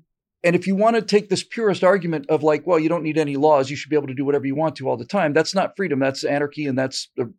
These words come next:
rule of the, of, of the toughest and the fittest and all the rest of it. So it, it, so all of us has to be constrained.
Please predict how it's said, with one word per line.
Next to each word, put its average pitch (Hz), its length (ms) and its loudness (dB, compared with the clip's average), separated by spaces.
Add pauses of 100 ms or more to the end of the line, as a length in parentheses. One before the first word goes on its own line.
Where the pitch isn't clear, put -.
(140)
rule 143 240 -2
of 104 140 -8
the, 117 180 -6 (160)
of, 110 160 -8 (120)
of 110 140 -8
the 107 80 -12
toughest - 360 -4
and 117 100 -6
the 107 40 -6
fittest 123 360 -6
and 120 80 -4
all 123 80 -2
the 127 60 -2
rest 175 220 -4
of 123 80 -8
it. - 100 -10 (400)
So 185 240 2
it, 180 220 2
it, - 200 -8
so - 180 -4
all 226 220 4
of 277 60 2
us 247 140 -2
has 185 160 4
to - 80 -14
be 156 120 -4
constrained. 165 580 -4